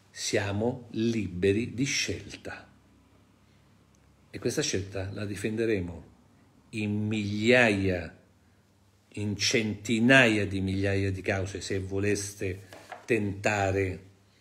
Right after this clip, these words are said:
un colpo rivoluzionario anticostituzionale. Noi,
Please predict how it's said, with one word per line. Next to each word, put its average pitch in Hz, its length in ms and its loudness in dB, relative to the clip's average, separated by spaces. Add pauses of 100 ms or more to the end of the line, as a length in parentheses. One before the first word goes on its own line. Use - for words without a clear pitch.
(800)
un 113 320 -4
colpo 107 580 0
rivoluzionario 107 1500 0
anticostituzionale. 98 1600 -2 (400)
Noi, 98 1000 2